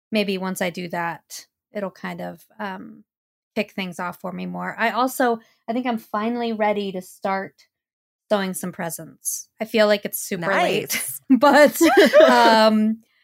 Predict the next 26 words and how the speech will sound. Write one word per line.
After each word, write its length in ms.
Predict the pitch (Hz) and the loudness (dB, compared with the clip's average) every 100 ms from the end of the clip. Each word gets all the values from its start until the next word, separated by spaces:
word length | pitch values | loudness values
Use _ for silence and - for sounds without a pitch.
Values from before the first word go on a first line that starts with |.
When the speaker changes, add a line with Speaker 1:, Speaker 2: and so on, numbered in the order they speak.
| _ | _
Speaker 1:
but 140 | - 254 | 4 6
I 120 | 240 | 6
have 200 | 269 226 | 4 2
some, 260 | 226 240 214 | 0 -2 -2
I 120 | 208 | -6
have 140 | 233 | -8
some 360 | - 196 180 180 _ | -6 -6 -6 -12 _
pretty 240 | 214 190 | -6 -6
easy, 640 | 180 185 180 180 175 175 170 _ _ _ | -8 -12 -14 -14 -14 -16 -20 _ _ _
um, 460 | - - - - - - _ _ _ _ _ _ | -14 -12 -12 -12 -14 -16 _ _ _ _ _ _
gifties 480 | 208 185 - 180 170 | -6 -6 -8 -10 -8
lined 300 | 185 180 170 | -6 -6 -6
up 220 | 175 165 _ _ _ _ _ | -10 -10 _ _ _ _ _
for 100 | 196 | -8
my 160 | 180 175 | -6 -8
family. 460 | 202 339 185 175 185 | -8 -8 -10 -12 -14
Speaker 2:
Ooh. 40 | |
Speaker 1:
So 380 | - 208 196 196 | -8 -4 -4 -2
I 100 | 277 | -4
think 200 | 359 415 | -4 -6
I'm, 120 | 440 349 | -6 -4
I 60 | 285 | -4
think 240 | 349 403 | -4 -4
once 180 | 392 392 | -4 -2
that 260 | 392 370 - | -2 -2 -4
starts, 460 | - 320 311 - | 0 0 0 -10